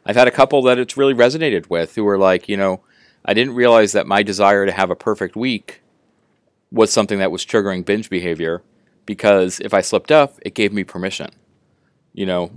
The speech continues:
if I wasn't perfect, it gives me permission. And I think it's that idea then of saying, "Let me start taking action, whether it's perfect or not,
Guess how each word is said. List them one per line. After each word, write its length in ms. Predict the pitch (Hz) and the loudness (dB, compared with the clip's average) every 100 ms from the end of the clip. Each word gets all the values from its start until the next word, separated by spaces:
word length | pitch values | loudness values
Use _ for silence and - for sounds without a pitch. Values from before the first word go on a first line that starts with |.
| _ _ _ | _ _ _
if 140 | 107 | -4
I 60 | 98 | -2
wasn't 320 | 90 95 - | -2 -2 -4
perfect, 480 | - 143 - 95 - | -4 -2 0 -4 -4
it 140 | - | -12
gives 220 | - 95 - | -8 -8 -6
me 100 | 90 | -10
permission. 580 | - 90 90 69 55 _ _ _ _ _ _ _ - | -8 -8 -8 -10 -16 _ _ _ _ _ _ _ -6
And 140 | 107 | -2
I 80 | 98 | -2
think 320 | - 120 120 | -2 -6 -4
it's 120 | 120 | 0
that 160 | 113 107 | 4 4
idea 360 | 104 101 104 | 4 4 4
then 200 | 98 98 | 4 2
of 120 | 92 90 | 0 -2
saying, 500 | - 92 90 87 - _ _ _ _ - | -2 -2 -2 -6 -10 _ _ _ _ -6
"Let 200 | 101 104 | -2 -2
me 160 | 131 135 | -2 -4
start 380 | - 120 113 | 0 2 2
taking 360 | - 107 - 92 | 0 -8 -6 -4
action, 540 | 98 139 - 92 87 85 - | -2 -2 -4 -4 -4 -10 -6
whether 240 | 101 92 | -4 -2
it's 140 | 90 | -4
perfect 460 | - - 139 139 - | -6 -4 -2 -4 -6
or 100 | 87 | -6
not, 500 | 90 120 135 92 - | -2 2 2 2 -2